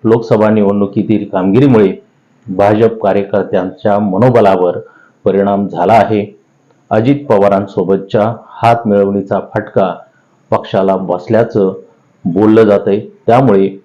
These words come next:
भाजपची ब्रँड व्हॅल्यू कमी झाल्याचं विश्लेषण संघाशी संबंधित नियतकालिकांनी केलेलं आहे. ऑब्झर्व्हर आणि विवेकनं अजित पवारांसोबत युतीचा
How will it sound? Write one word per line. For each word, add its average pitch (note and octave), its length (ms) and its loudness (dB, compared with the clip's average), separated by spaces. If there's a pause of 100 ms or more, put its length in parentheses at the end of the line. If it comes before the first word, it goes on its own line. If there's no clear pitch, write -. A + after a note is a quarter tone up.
(120)
भाजपची G2 560 0
ब्रँड B2 360 0
व्हॅल्यू G2 400 -2 (340)
कमी G#2+ 280 2
झाल्याचं G2+ 460 0
विश्लेषण A#2 600 0 (680)
संघाशी G#2 640 0
संबंधित A2+ 600 2 (460)
नियतकालिकांनी G#2 1000 0
केलेलं F#2+ 400 0
आहे. A#2 260 2 (500)
ऑब्झर्व्हर B2+ 580 2 (300)
आणि A2+ 320 0
विवेकनं A2+ 540 2 (500)
अजित B2+ 340 0
पवारांसोबत G#2+ 760 2 (420)
युतीचा A2 680 0